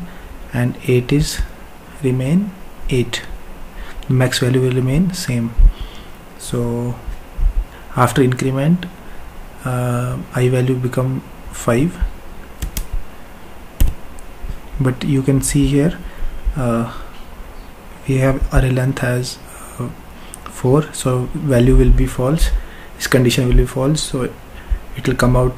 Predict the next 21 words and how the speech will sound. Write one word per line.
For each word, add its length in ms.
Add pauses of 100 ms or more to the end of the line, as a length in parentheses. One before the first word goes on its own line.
(440)
to 80
loop 300 (100)
and 300 (500)
return 320
max 280
sum. 180
So 120
max 280
sum 160
we 120
have 280
here 260 (100)
eight, 280 (920)
so 540 (600)
it 120
will 120
return 380
the 200
eight 280
to 60
caller, 440